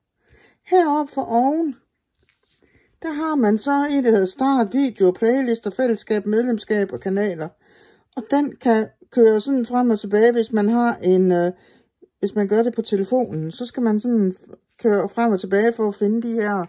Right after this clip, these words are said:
øh, menuer heroppe. Og der trykker man på medlemskab.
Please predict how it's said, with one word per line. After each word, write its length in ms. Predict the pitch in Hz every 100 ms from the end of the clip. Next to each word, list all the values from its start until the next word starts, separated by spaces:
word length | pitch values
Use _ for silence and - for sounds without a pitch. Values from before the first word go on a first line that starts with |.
| _ _ _ _
øh, 180 | - 175
menuer 440 | 190 202 240 226 170
heroppe. 360 | 180 175 165 _ _ _ -
Og 80 | 262
der 80 |
trykker 340 | 294 - 311 320
man 200 | 254 240
på 100 | 240
medlemskab. 760 | 233 285 285 240 - 214 185